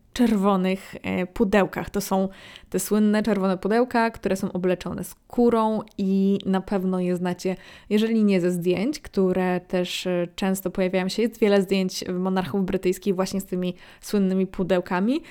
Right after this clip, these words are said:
E, to na przykład, em, z serialu The Crown,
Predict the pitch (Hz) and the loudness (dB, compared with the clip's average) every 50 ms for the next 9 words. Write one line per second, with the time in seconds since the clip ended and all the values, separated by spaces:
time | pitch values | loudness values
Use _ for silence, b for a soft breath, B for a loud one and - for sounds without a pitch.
0 | B B B B 196 185 185 - - 196 233 302 320 262 262 - - 196 - 208 | B B B B -6 -6 -6 -4 -2 -2 0 0 -2 -4 -4 -6 -8 -6 -4 -2
1 | 202 202 202 - - - 196 190 185 185 180 180 180 180 - 180 185 185 - - | -2 -2 -4 -8 -8 -6 -4 -2 -2 0 0 -2 -2 -2 -2 -2 -4 -4 -4 -4
2 | 220 202 190 180 175 180 175 175 170 160 170 185 190 196 - - 180 185 185 185 | -4 -2 -2 -2 -2 -2 -2 -4 -4 -4 -4 -4 -4 -4 -6 -6 -4 -2 -2 -2
3 | 190 | -4